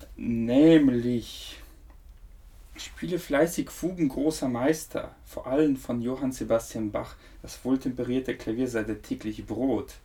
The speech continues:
dann wirst du gewiss ein tüchtiger Musiker.“ Das heißt, mit dem wohltemperierten Klavier war er auf jeden Fall gut vertraut.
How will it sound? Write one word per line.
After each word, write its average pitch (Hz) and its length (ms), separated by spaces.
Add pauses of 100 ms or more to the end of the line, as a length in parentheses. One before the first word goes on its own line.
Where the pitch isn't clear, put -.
(200)
dann 107 160
wirst 117 200
du - 140 (220)
gewiss 113 440
ein 104 200
tüchtiger 110 400
Musiker.“ 113 580 (800)
Das - 80
heißt, 110 240 (1200)
mit - 200
dem 120 240
wohltemperierten 139 680
Klavier 120 300
war 107 100
er 104 180
auf - 180
jeden 123 280
Fall - 260
gut 107 260
vertraut. 107 640